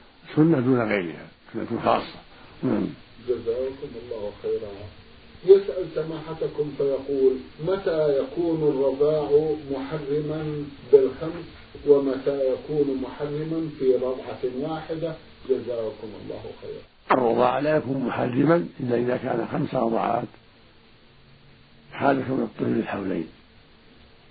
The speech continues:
Speaker 1: أما إذا كان الرضاع أقل من خمس أو كان بعد أن تجاوز الطفل الحولين فهذا لا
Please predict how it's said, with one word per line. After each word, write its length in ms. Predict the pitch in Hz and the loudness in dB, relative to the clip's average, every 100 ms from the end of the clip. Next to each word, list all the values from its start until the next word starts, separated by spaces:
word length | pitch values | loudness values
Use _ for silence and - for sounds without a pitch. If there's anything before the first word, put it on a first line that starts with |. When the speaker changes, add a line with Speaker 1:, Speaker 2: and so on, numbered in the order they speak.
| - - - - - - - - - - - - - - - - | -20 -20 -20 -20 -20 -20 -20 -20 -20 -20 -20 -20 -20 -20 -14 -2
Speaker 1:
أما 240 | 185 156 123 | 0 4 2
إذا 220 | 120 117 | 2 -2
كان 280 | 120 120 120 | -2 -2 0
الرضاع 460 | 113 123 143 143 | 0 2 2 2
أقل 240 | 139 135 127 | 0 -2 -2
من 220 | 113 107 | -4 -4
خمس 320 | 117 110 - - - - - - - - - - - - - - - - | -4 -6 -10 -20 -20 -20 -20 -20 -20 -20 -20 -20 -20 -20 -20 -20 -18 0
أو 140 | 147 127 | 2 4
كان 320 | 165 151 135 | 4 4 2
بعد 240 | 123 123 120 123 - _ _ - _ - _ _ - - - - - - - - - - | 0 0 -4 -6 -10 _ _ -20 _ -20 _ _ -20 -20 -20 -20 -20 -20 -20 -20 -14 -6
أن 100 | 131 | -2
تجاوز 460 | 113 135 135 120 120 | 0 2 2 2 -2
الطفل 300 | 120 120 120 | -6 -4 -4
الحولين 520 | 107 110 113 117 - - - - - - - - | -4 -2 0 0 -2 -8 -20 -20 -20 -20 -14 -4
فهذا 260 | 151 165 | 0 2
لا 300 | 160 123 107 | 4 2 0